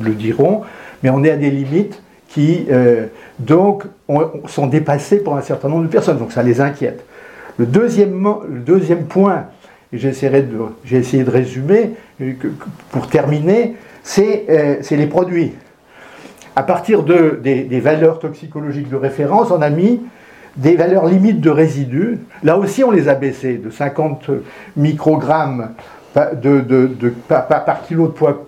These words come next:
de, de, de poids d'aliment, on est passé à vingt microgrammes, mais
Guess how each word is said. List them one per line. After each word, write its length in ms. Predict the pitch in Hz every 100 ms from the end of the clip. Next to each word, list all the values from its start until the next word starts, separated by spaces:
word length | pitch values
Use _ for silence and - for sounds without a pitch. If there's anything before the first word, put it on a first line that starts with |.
| -
de, 220 | 131 123
de, 180 | 123 135
de 140 | 127
poids 300 | - 156 151
d'aliment, 500 | 120 113 123 139 156
on 80 | 147
est 60 | 135
passé 280 | 135 -
à 80 | 123
vingt 200 | 120 139
microgrammes, 760 | 135 127 - 139 131 202 240 - - - - -
mais 240 | 190 262